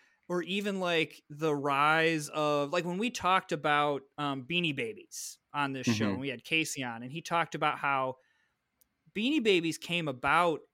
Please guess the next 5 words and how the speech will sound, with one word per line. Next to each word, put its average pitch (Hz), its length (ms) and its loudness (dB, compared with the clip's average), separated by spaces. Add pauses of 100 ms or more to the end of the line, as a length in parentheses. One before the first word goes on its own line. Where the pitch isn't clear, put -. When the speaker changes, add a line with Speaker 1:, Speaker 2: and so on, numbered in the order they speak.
(120)
Speaker 1:
at 147 400 -2
the 147 100 -2
right 147 480 0
time 139 580 -2
where 131 680 -2